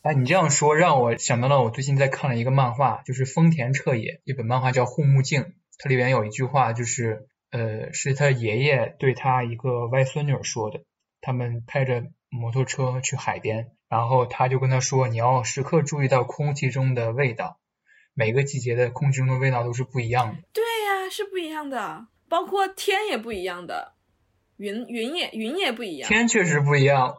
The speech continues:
Speaker 1: 我现在因为居家的原因，我时常会发呆看向外面的天，确实是这样的。
Speaker 2: 北京四季其实挺分明的，特别现在北京越来越像南方。
Speaker 1: 哦，是吗？
Speaker 2: 你想，现在这个时候北京应该是很热的，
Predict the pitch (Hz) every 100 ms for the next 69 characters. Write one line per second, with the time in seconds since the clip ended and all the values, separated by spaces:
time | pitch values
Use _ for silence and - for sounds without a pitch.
0 | - 170 165 165 226 220 190 151 - _
1 | 180 190 180 175 190 196 147 123 123 131
2 | 135 131 127 127 127 - 180 160 139 160
3 | 165 139 123 131 - 156 147 156 147 -
4 | 156 135 131 127 120 107 - 117 113 -
5 | _ _ - 165 127 120 120 120 104 113
6 | - _ _ _ 247 220 294 320 330 302
7 | - 214 254 233 175 220 202 202 135 220
8 | 269 262 285 269 254 175 214 262 226 254
9 | 220 147 180 202 - - - 139 - 160
10 | - 277 392 311 247 - 359 349 349 330
11 | 277 240 247 202 180 226 254 285 240 170
12 | 180 247 233 190 -